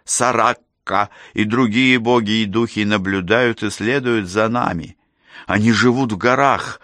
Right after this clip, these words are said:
в животных, в деревьях, в природе. Они все время рядом». Томас медленно покачал головой и посмотрел на Бигги из полуприкрытых век.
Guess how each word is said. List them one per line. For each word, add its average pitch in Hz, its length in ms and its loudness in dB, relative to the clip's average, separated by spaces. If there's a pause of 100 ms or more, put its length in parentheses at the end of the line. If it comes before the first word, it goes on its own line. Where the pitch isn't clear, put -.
(160)
в 98 60 -8
животных, 117 680 0
в 82 60 -14
деревьях, 110 640 0
в - 160 -18
природе. 123 760 2 (280)
Они 92 340 0
все 123 300 -2
время 139 500 0
рядом». 107 580 -2 (1200)
Томас 101 360 0
медленно 95 460 0
покачал 87 520 -2
головой 85 440 -2
и 95 40 -6
посмотрел 85 560 -4
на 82 160 -4
Бигги 82 480 -6 (280)
из - 400 -4
полуприкрытых 82 1000 -4
век. 55 380 -14